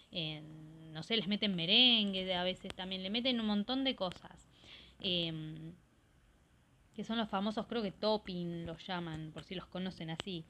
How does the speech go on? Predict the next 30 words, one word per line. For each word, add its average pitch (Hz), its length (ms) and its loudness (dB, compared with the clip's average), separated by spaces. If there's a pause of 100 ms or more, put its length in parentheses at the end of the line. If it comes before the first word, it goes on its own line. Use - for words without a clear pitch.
(520)
Em, 180 1000 6 (340)
le 277 100 4
meten 349 280 6
de 240 80 10
todo 285 360 10
a-, 180 320 8
al 180 140 6
helado 156 380 4
y 165 100 6
eso 208 180 0
queda 190 200 6
buenísimo. 170 840 2 (460)
Eh, 170 680 0 (120)
pero 180 160 0
bueno, 185 300 4 (180)
sepan 214 400 2
que 220 400 10 (220)
siempre 233 480 6
va 214 140 10
a - 20 10
vencer 208 320 6
eso 214 180 2
también 190 280 2
en 202 80 2
una 190 240 0
ensalada 180 460 0
de 190 160 6
fruta. 180 640 0 (280)
Así 185 220 -8
que, 220 300 6